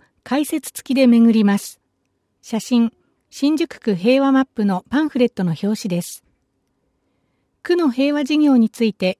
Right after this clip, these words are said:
詳しくは新宿区ホームページからご覧いただけます。二次元コードがあります。以上、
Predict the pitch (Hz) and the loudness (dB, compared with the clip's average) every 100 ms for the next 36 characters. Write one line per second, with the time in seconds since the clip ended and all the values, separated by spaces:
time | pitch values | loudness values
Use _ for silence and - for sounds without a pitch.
0 | - 247 277 - 247 208 185 _ _ - | -4 -2 -2 -4 -4 -4 -6 _ _ -2
1 | 285 320 - - 240 - 262 277 277 294 | 0 0 -4 -4 -4 0 2 2 2 -2
2 | 247 226 190 170 185 190 196 196 190 185 | -2 -2 -2 0 0 2 2 0 -2 -2
3 | 185 190 - - _ _ _ _ _ 202 | 0 -2 -4 -16 _ _ _ _ _ -2
4 | 202 269 294 277 302 262 202 180 170 165 | 0 0 -2 -2 -2 2 2 0 -2 -4
5 | - - _ _ _ _ _ _ _ _ | -6 -18 _ _ _ _ _ _ _ _
6 | _ _ _ _ _ _ _ _ _ _ | _ _ _ _ _ _ _ _ _ _
7 | _ - 285 277 226 180 | _ -6 -2 0 0 -2